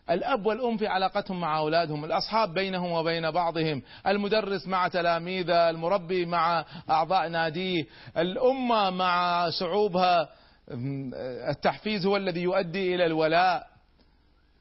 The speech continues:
هذا التحفيز له، صار علما، تكلمت عنه، عن، عن، آه، العلم الح-، التحفيز وعلم، علم الولاء، تحدثت عنهما في كتابي خماسية الولاء.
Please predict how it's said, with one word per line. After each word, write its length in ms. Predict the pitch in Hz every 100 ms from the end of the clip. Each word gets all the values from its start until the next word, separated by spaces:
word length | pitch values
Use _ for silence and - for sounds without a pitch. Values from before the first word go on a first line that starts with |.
| _ _ _ _ _
هذا 200 | - 139
التحفيز 720 | 143 - 131 - 147 117 87 - _ _ _ _ -
له، 240 | 120 127 - 101
صار 260 | - 123 120
علما، 540 | 104 147 127 113 92 - _ _ -
تكلمت 440 | 135 185 214 175
عنه، 280 | 156 165 151
عن، 240 | 156 151
عن، 420 | - 135 151 139 123
آه، 680 | 123 117 113 110 107 -
العلم 420 | 127 120 156 156
الح-، 300 | 139 120 -
التحفيز 680 | 185 - - 135 - 185 151
وعلم، 380 | 165 220 208 170
علم 260 | 180 185
الولاء، 480 | 160 139 131 127 - - - - _ -
تحدثت 460 | 156 156 185 190
عنهما 420 | 165 160 165 175 156
في 120 | 151
كتابي 460 | 147 160 165 147
خماسية 560 | 135 139 127 123 147 117
الولاء. 380 | 113 110 123 113